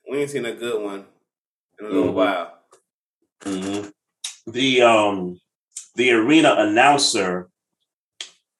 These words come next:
Speaker 2: was saying to the crowd, "Hey, do not get on the floor. Do
Speaker 1: Right.
Speaker 2: not throw anything on the floor." And we all know
Speaker 1: Right.
Speaker 2: where that comes from. You in Detroit.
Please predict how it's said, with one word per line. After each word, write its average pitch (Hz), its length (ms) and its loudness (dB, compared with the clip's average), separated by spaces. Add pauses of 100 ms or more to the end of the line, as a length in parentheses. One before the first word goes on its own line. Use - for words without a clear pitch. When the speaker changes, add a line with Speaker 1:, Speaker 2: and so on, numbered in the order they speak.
(160)
Speaker 2:
was 104 200 -2
saying 101 680 0 (580)
to - 100 -2
the 104 80 -2
crowd, 120 640 4
"Hey, 117 360 2
do 113 220 -6
not 135 400 2 (200)
get 135 180 2
on 127 180 2
the 117 80 -2
floor. 123 640 0 (320)
Do 117 80 -2
Speaker 1:
Right. 123 60 0 (240)
Speaker 2:
not - 120 -10
throw 139 360 6
anything 135 420 2
on 123 100 4
the 120 80 0
floor." 110 460 2
And 107 100 -4
we 131 140 0
all 127 260 8
know 117 260 4 (120)
Speaker 1:
Right. 98 220 -2 (340)
Speaker 2:
where 135 180 4
that 104 180 2
comes 156 300 2
from. 101 260 -4
You 139 200 4
in 117 60 2
Detroit. 170 520 2